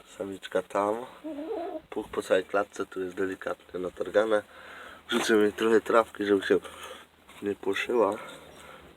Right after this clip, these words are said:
bo źle mi ją będzie wyciągnąć. Już wam pokażę młode.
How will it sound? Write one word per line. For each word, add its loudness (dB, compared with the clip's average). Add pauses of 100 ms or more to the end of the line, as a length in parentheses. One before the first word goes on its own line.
(140)
bo -4
źle 0
mi 0
ją 4
będzie 0
wyciągnąć. 0 (920)
Już -2
wam 2
pokażę 2 (600)
młode. 0